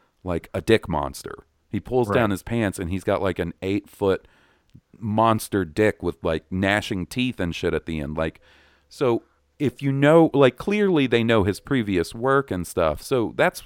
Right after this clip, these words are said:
Speaker 1: it just seems a little weird to me that they would
Speaker 2: I mean,
Speaker 1: be
Speaker 2: they caved to pressure. I
Speaker 1: They
Speaker 2: mean,
Speaker 1: did.
Speaker 2: they,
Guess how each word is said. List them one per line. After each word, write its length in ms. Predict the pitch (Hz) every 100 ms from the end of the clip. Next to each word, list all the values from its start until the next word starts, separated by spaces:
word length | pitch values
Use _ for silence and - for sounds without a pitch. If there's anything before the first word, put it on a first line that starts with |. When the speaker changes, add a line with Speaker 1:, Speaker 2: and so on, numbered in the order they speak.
| -
Speaker 1:
it 420 | - - - 160
just 200 | - 226
seems 180 | 214 175
a 40 | 156
little 240 | 147 107
weird 300 | 123 143 113
to 60 | 101
me 160 | 95
that 200 | 87 85
they 320 | 104 101 92 - _ _ _ _ -
would 120 | 95 95
Speaker 2:
I 40 |
mean, 80 | 156
Speaker 1:
be 60 |
Speaker 2:
they 40 | 151
caved 360 | 175 156 135
to 80 | -
pressure. 420 | - 135 - - - _ - -
I 120 | 135
Speaker 1:
They 80 | 117
Speaker 2:
mean, 60 |
Speaker 1:
did. 120 | 98 98
Speaker 2:
they, 280 | 113 113